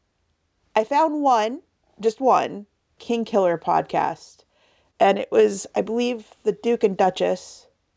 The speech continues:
They're really good. They've moved on to other books. Highly recommend that you look into them. I have since found Page of the Wind and a couple other podcasts that I also enjoy. And other ones have sprung up since we've started. I love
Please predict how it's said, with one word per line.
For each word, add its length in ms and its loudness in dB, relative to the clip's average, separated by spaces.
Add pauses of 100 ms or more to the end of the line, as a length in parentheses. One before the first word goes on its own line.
(120)
They're 160 2
really 280 2
good. 260 2
They've 200 2
moved 260 -2
on 160 2
to 120 0
other 220 0
books. 540 -2 (240)
Highly 400 0
recommend 520 0
that 140 0
you 140 0
look 180 2
into 240 -2
them. 200 -4 (580)
I 60 2
have 160 2
since 440 -2
found 560 0
Page 260 0
of 80 2
the 80 0
Wind 480 0 (140)
and 140 2
a 60 2
couple 260 0
other 240 2
podcasts 600 0
that 140 -2
I 80 4
also 380 0
enjoy. 540 0 (200)
And 140 2
other 260 0
ones 240 0
have 140 -6
sprung 340 -2
up 220 0
since 320 -6
we've 180 0
started. 440 -4 (360)
I 120 2
love 680 -2